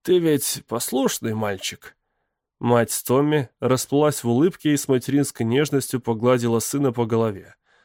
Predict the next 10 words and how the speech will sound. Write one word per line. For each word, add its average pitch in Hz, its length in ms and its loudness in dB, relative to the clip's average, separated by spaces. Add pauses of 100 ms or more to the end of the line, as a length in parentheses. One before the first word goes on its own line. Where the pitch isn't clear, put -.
(240)
Выражение 127 640 0
тревоги 156 500 0
на 151 160 2
лице 143 260 2
мальчугана 127 880 2 (100)
при 117 200 0
этом 127 420 2
нисколько 120 540 0
не 120 100 2
смягчилось. - 800 -4